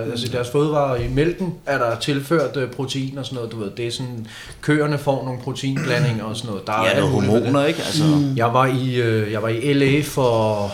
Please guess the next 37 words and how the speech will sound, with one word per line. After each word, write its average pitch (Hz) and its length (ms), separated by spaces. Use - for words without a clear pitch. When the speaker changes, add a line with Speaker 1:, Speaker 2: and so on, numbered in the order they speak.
Speaker 1:
ja, - 400
det - 20
er 113 40
fire-fem 135 380
år 135 120
siden 135 240
eller 120 140
sådan 131 120
noget 123 140
med 120 80
min 113 160
bror. 123 260
Og 127 80
så 143 400
min 123 140
bror, 127 140
han 135 80
kan 123 100
også 123 120
godt 131 120
lide 135 120
at 131 60
træne, 131 260
træne 131 280
rigtig 127 220
meget. 120 420
Er, 110 60
altså 117 240
ikke, 120 280
tager 135 220
ikke 123 120
noget 135 180
eller 135 140
noget, 127 180
men, 131 180
men 131 180
vi 151 120